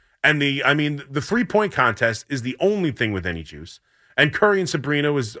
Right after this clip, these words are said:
a, a, a great show. She's an incredible shooter. She, she's legitimately one of the, you know, best shooters alive. Like, that's how great she is.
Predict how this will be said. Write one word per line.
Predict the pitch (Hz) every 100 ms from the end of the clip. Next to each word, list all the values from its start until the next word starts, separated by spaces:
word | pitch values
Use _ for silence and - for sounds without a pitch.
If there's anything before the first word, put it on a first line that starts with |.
| 131
a, | 127
a, | 120 113 110 113
a |
great | 104 107 117 143
show. | - 120 120
She's | 180 214
an | 190
incredible | 101 104 127 92
shooter. | - 131 95 73 _ _ _
She, | - 165 156
she's | - 202 156
legitimately | 160 117 139 131 110 113 107 95 _ _ _ _
one | 131 135
of | 117
the, | 110 107 127
you |
know, | 113 90 85 87
best | - 127
shooters | - 139 98
alive. | 87 120 123 87
Like, | 92 95
that's | 143 127
how | 101
great | 110 131
she | - 67
is. | 69 -